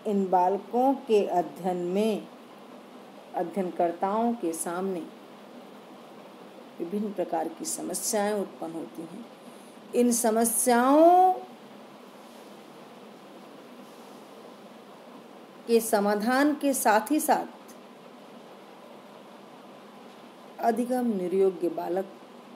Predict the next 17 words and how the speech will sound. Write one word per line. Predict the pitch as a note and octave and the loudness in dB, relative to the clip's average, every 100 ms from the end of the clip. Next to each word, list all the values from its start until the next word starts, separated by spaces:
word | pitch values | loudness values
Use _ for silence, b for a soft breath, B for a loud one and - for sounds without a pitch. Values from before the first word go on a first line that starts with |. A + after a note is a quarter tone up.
| - - - - | -20 -20 -18 -10
को | E3 | -8
समझना | - F3 F3+ G#3+ A#3 | -6 -6 -4 -2 -2
है | A#3 D4+ - - - - - - - - | -2 -4 -10 -20 -20 -20 -20 -20 -20 -6
और | G3+ | -2
उनका | F3+ E3 F3 | -2 -4 -8
मूल्यांकन | E3+ E3 - - - | -8 -10 -12 -16 -16
करना | B3+ - - | -16 -16 -18
है, | - - - - - - - - - - - - - | -18 -20 -20 -20 -20 -20 -20 -20 -20 -20 -20 -20 -12
जिससे | F3 F3 - F3 | -6 -4 -2 -2
कि | - F3+ | -2 -6
उन्हें | F3 A3 A#3 | -4 -4 -6
अधिगम | E3+ E3 E3+ E3 | -6 -4 -4 -4
योग्य | E3+ G#3+ C#4 | -4 -6 -8
बनाया | C4 G#3+ F#3+ F3 | -4 -4 -2 -6
जा | - - | -8 -12
सके। | - - B3 - - - | -12 -12 -12 -12 -12 -12
अधिगम | B3+ C4 C4+ D#4 D#4+ | -10 -10 -12 -10 -10